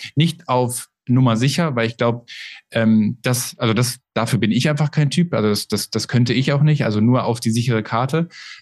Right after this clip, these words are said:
Ähm, aber dieses volle Risiko geht eben auch nicht, weil man kann mit dem Geld, was man eben erwirtschaftet,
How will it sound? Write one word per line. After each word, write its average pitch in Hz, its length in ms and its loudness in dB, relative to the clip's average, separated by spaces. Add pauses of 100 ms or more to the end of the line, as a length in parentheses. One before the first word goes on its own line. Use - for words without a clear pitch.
(100)
Ähm, 123 600 0
aber 123 420 -2 (200)
dieses 120 680 0 (380)
volle 165 440 0
Risiko 165 680 0
geht 139 220 2
eben 123 200 0
auch 131 280 0
nicht, 240 320 -2 (340)
weil 117 460 0
man 120 180 0
kann 139 640 0 (180)
mit 135 380 0
dem 123 520 2
Geld, 135 420 -2
was 120 240 -2
man 110 160 2
eben 113 180 2
erwirtschaftet, 131 680 -2